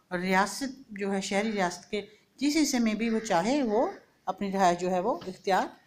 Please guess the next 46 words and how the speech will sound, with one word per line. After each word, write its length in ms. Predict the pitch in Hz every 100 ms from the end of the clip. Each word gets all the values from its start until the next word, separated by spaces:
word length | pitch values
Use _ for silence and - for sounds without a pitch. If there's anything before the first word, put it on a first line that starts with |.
| -
कर 100 | 165
सकता 360 | 185 - 185
है। 240 | 185 196 - - - _ -
इसके 240 | 240 -
अलावा 460 | 247 185 170 165 170 - - -
उसे 200 | 214 233
हक़ 220 | 214 196 190
जायदाद 420 | 170 156 156 165
का 120 | 220
हक़ 160 | 220 220
होता 220 | 220 220
है, 160 | 214 196
यानी 200 | 190 196
कि 140 | 208
शहरी 300 | 202 196 196
को 280 | 214 262 294 - _ _
जायदाद 340 | 190 185 185
रखने 280 | 190 185 185
का 120 | 185
हक़ 220 | 180 185 202
हासिल 220 | 185 196
होता 260 | 196 190 185
है। 280 | 180 175 - - _ _
हक़ 200 | 190 220
ख़ानदान, 540 | 185 185 170 170 170 175 - _ _
यानी 140 | 190 190
हर 140 | 247
शहरी 260 | 262 269 262
को 120 | 254
हक़ 220 | 220 214
हासिल 200 | 202 202
होता 200 | 202 202
है 60 | 202
कि 80 |
वो 180 | 190 202
अपनी 300 | 220 - 185
मर्ज़ी 240 | 180 170 175
से 80 |
शादी 260 | - 170 170
करे, 200 | 175 175
अपना 200 | 170 165
ख़ानदान 460 | 156 160 156 156 160
जो 120 | 160
है 140 | 160
वो 80 | 156
बनाए। 420 | 151 156 151 160